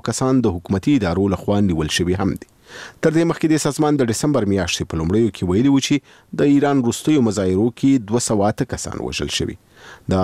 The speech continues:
بخښنې نړیوال سازمان وروستۍ شمیرې په داسې حال کې خپروي چې ایراني چارواکي لا هم د هغه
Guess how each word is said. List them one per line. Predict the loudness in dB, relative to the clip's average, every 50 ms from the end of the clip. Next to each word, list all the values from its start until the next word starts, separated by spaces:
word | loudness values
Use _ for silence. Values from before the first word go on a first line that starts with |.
| 0 0 -2
بخښنې | -2 0 0 0 0 0
نړیوال | 2 2 2 2 2 0 0 -2 -2
سازمان | -4 -4 -2 0 0 0 0 0
وروستۍ | -2 -2 0 -2 -2 -2 0
شمیرې | -2 0 0 0 0 0 -2
په | -2
داسې | -2 -2 -2 -2 0
حال | 0 0 0 -2
کې | -4 -4 -2
خپروي | -2 0 2 2 2 2 2
چې | 0 -2 -2 -2 -14 -20 -20 -20 _ _ -2 0
ایراني | 0 2 0 0 0
چارواکي | 0 0 2 0 0 0 0 0 2
لا | 2 2
هم | 2 2 2
د | 0 0
هغه | -2 -4 -4